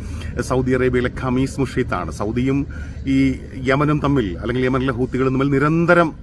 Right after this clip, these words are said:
സംഘർഷമാണ് കുറേ കാലങ്ങളായി. അതിൽ തന്നെ ഈ നിൽക്കുന്ന ഈ പ്രദേശത്തേക്ക്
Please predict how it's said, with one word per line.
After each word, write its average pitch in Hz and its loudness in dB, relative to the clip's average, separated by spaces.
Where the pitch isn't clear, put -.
സംഘർഷമാണ് 131 -4
കുറേ 123 -2
കാലങ്ങളായി. 120 0
അതിൽ 170 4
തന്നെ 185 4
ഈ - 0
നിൽക്കുന്ന 175 0
ഈ 185 2
പ്രദേശത്തേക്ക് 180 2